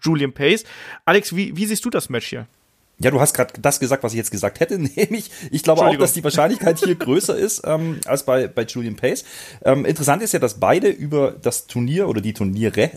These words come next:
Speaker 2: äh, in Obertraubling noch in den, in, ja, in den Karatkader gerutscht sind. Ähm, sehr, sehr ähnliche Vorzeichen, kriegen beide große Namen, kriegen beide,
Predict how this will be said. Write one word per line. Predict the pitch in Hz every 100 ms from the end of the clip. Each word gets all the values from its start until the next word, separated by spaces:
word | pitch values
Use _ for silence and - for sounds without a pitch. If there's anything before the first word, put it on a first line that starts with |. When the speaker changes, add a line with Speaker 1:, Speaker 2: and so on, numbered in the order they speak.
| -
Speaker 2:
äh, | 117 120 113
in | - 113
Obertraubling | 85 101 90 101 147 147 -
noch | 117 -
in | - 123
den, | 107
in, | - - 101 98 -
ja, | - 110
in | 92
den | 85
Karatkader | 85 80 - 127 117 92
gerutscht | 110 - -
sind. | 165 170 - - -
Ähm, | 117 120 101
sehr, | 104 180
sehr | 196
ähnliche | 156 175 143
Vorzeichen, | - 135 - 170 165 180 170
kriegen | - 165 120
beide | 113 165 185
große | - - 113 156 139
Namen, | 110 120 196
kriegen | 165 147 139
beide, | 107 147 160 160